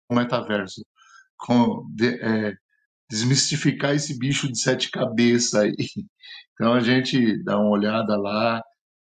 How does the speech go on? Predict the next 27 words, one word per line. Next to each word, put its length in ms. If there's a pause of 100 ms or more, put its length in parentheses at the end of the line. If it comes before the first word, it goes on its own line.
será 200
um 120
prazer 560
receber 420
cada 260
um 80
de 80
vocês 500
lá 220
pra, 300 (500)
pra 140
ver 180
como 300
que 460 (100)
nós 220
estamos 300
fazendo 420
network 680
no 80
metaverso. 840 (920)
É, 60 (640)
hoje 360
foi 200
fantástico 1120
falar 220
sobre 260
tecnologia. 1000